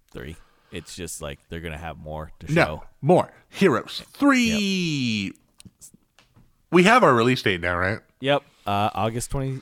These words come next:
Speaker 1: twenty-seventh. Uh, believe me, I've been counting down the days because I've been wanting this game since two thousand and ten.
Speaker 2: Yeah, it'd be sick to get, like, a nice little gameplay overview thing. That'd rule.
Speaker 1: Yeah.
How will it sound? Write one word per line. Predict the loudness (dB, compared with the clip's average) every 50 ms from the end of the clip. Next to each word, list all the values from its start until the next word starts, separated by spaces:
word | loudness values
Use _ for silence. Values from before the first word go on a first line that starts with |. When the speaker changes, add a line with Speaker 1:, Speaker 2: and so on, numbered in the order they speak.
| -14 _ -12
Speaker 1:
twenty-seventh. | -10 -8 -6 -6 -6 -6 -8 -10 -10 -8 -8 -6 -6 -6 -8 -10 -14 -20 -20 -20 -18 _ -10
Uh, | -8 -6 -6 -6 -6 -6 -8 -8 -8 -10 -12 -16 _ _ -14
believe | -8 -6 -6 -4 -4
me, | -4 -4
I've | -6 -6 -6
been | -8 -10 -12
counting | -14 -14 -12 -10 -10 -8 -6
down | -6 -6 -6
the | -4 -4
days | -2 -2 -2 -4 -6
because | -10 -14 -14 -14 -14
I've | -14 -12
been | -12 -12 -10 -8
wanting | -6 -6 -6 -6
this | -6 -6 -8 -6
game | -6 -4 -4 -4 -4 -6 -8 -12 -18 _ _ _ _
since | -20 -20 -20 -20 -20
two | -16 -12 -8 -6
thousand | -6 -6 -6 -6 -6 -6
and | -6 -6
ten. | -8 -8 -10 -12 -18 -20 -20 -20 _ _
Speaker 2:
Yeah, | 0 2 4 4
it'd | 4 2
be | 0 0
sick | 2 0 -2 0 2
to | 2 2
get, | 2 4 4
like, | 4 4 2
a | 2
nice | 2 4 2 2 2 0 -2 -6 -8 -6 -4
little | -2 0 0 2 2
gameplay | 2 2 2 2 2 4 6 6
overview | 6 4 4 2 0 2 2 2 2
thing. | 2 0 0 0 0
That'd | -2 -2 0 2
rule. | 2 2 2 2 0 -4 -12 _ _ _ _ _ _ _ _ _ _ -4
Speaker 1:
Yeah. | -4 -4 -4